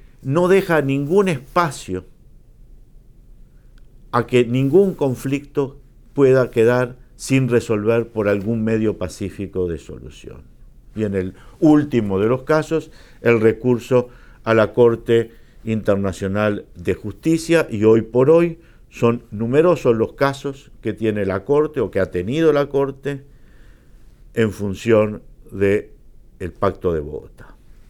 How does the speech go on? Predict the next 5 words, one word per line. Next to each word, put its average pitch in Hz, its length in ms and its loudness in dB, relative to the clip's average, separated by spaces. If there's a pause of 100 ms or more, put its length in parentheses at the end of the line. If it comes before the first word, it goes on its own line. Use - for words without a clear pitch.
(1500)
Eh, 143 460 4 (760)
¿cuáles 208 300 4
son 196 260 2
los 180 140 4
principios 131 960 -2